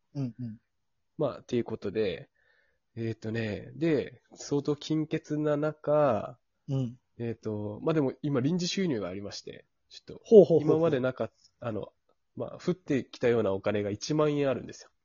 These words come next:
Speaker 1: おー、なるほど。
Speaker 2: なので、
Speaker 1: ということは、
Speaker 2: 今回、
Speaker 1: はいはいはい。
Speaker 2: えーと、三連単に十八点
Speaker 1: うん。うん。
Speaker 2: に各百円。
Speaker 1: <laughs> はい。はい、まあまあま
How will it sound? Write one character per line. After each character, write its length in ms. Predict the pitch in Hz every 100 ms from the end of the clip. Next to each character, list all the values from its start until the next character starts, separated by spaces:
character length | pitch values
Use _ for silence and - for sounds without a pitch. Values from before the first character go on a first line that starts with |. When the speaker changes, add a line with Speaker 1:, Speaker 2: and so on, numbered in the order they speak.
| _ _ _ _ _ _ _ _ -
Speaker 1:
お 500 | 226 226 226 214 202
ー、 20 |
な 100 | 175
る 80 | 170
ほ 80 | 160
ど。 220 | 170 - -
Speaker 2:
な 140 | 151
の 160 | 170 120
で、 480 | 123 123 101 - - _ _
Speaker 1:
と 80 | 196
い 20 |
う 20 |
こ 60 | 170
と 80 | 147
は、 60 | 131 123
Speaker 2:
今 40 |
回、 20 |
Speaker 1:
は 60 | 117
い 40 |
は 60 | 90
い 20 |
は 60 | 101
い。 40 | -
Speaker 2:
え 60 | 117 110 107
ー 40 | 98
と、 260 | 107 98
三 400 | - - 160 165
連 240 | 175 170 127
単 360 | - 110 107
に 300 | 135 156 - - _ _ -
十 180 | 131 131
八 140 | 123
点 360 | 123 - 82 127 - _ _ _ -
Speaker 1:
う 100 | 135
ん。 40 |
う 20 | 120
ん。 20 |
Speaker 2:
に 180 | 175 - _ -
各 260 | 147 -
百 340 | - 107 - 90
円。 140 | - _ _ _ _ _ _ _ -
Speaker 1:
<laughs> 840 | - 554 - 415 - - 381 - - -
は 120 | 165 143
い。 120 | 123 -
は 100 | 120
い、 80 |
ま 100 | 117
あ 40 | 127
ま 100 | 113
あ 40 |
ま 100 | 101